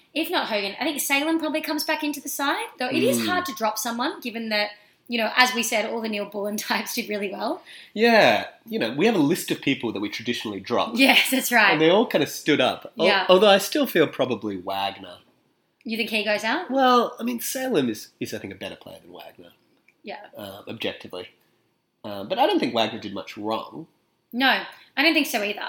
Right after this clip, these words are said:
Speaker 1: But, I mean, I just, I guess you just have to try and find room for him. We need to have a good ball users in there.
Speaker 2: Right, right. I think that's probably right. I mean, what do you think about the V F L?
Speaker 1: Yeah, so great to see Jake, Jake Kennedy Harris have a pretty rousing
Speaker 2: Yeah.
Speaker 1: performance.
Speaker 2: Yeah.
Speaker 1: I'm just not sure.
Speaker 2: Tommy Bug-esque.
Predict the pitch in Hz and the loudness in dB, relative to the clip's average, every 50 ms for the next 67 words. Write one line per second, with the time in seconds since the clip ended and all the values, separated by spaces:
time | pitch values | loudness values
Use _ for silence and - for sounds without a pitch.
0 | - - 247 247 247 247 254 254 247 - - 269 262 - 233 - - 220 220 208 | -2 4 6 6 6 6 6 2 0 2 0 0 0 -2 -6 -4 -4 -6 -6 -6
1 | - 190 165 - - 170 - - - - 175 175 180 - 185 202 190 185 190 196 | -10 -12 -14 -14 -14 -14 -16 -16 -16 -14 -14 -16 -16 -16 -16 -16 -14 -14 -14 -16
2 | 190 - - 190 208 214 202 - 226 240 294 285 262 220 196 180 180 175 185 165 | -16 -16 -14 -12 -12 -12 -12 -12 -8 -2 0 0 2 2 0 -2 -4 -6 -12 -18
3 | _ - - - - 190 196 - - - - - 101 101 107 104 - _ _ - | _ -20 -18 -16 -14 -14 -14 -14 -14 -16 -16 -16 -16 -16 -16 -18 -20 _ _ -10
4 | 95 - - _ _ _ _ - 90 73 - _ _ _ _ _ _ _ - - | -10 -10 -10 _ _ _ _ -16 -16 -16 -16 _ _ _ _ _ _ _ -20 -20
5 | _ _ _ _ - - 226 - - - - - - - - 123 95 98 95 87 | _ _ _ _ -10 -8 -8 -8 -6 -2 -2 -2 -2 -2 -6 -6 -6 -6 -6 -8
6 | 98 101 95 113 123 - 175 196 202 208 247 302 269 - - 180 160 143 131 120 | -6 -4 -4 -4 -2 0 0 2 4 4 6 6 6 4 2 0 -2 0 -2 -2
7 | - 120 110 120 113 113 110 - 107 104 104 107 98 - - _ _ _ - - | -2 -2 0 2 2 2 0 0 -2 -2 0 -2 -4 -6 -12 _ _ _ -20 -20
8 | - _ _ _ _ _ _ _ _ _ - 240 269 311 370 370 240 214 - - | -20 _ _ _ _ _ _ _ _ _ -2 2 4 6 6 6 4 4 2 -2
9 | 302 - - 320 349 339 - 339 - 254 208 - 202 196 - - - _ _ - | -2 2 2 2 2 2 0 -6 -6 -6 -6 -4 -4 -6 -6 -8 -16 _ _ -10
10 | - 202 196 - 208 196 196 196 185 185 185 185 190 196 196 - 196 185 185 190 | -8 -8 -6 -6 -8 -10 -10 -8 -6 -4 -4 -2 -4 -6 -8 -8 -10 -10 -10 -10
11 | - - 185 180 185 185 180 - - 175 180 190 185 190 190 185 196 190 185 185 | -14 -14 -12 -12 -12 -12 -14 -16 -16 -10 -6 -4 -4 -4 -4 -6 -8 -10 -12 -10
12 | - - - - - - - 190 - - 202 190 190 208 262 320 320 - - - | -6 -4 -2 -2 -4 -4 -8 -10 -10 -8 -8 -8 -6 -4 -4 -4 -6 -8 -12 -14
13 | - - - - - 285 320 330 - - - - 277 - - 254 - - 151 131 | -10 -10 -8 -2 0 0 0 0 -2 -4 -4 -4 -4 -2 0 4 4 6 6 6
14 | 120 120 117 117 120 - 139 147 - - - - - | 4 4 4 4 2 0 -2 -2 -2 -4 -10 -12 -14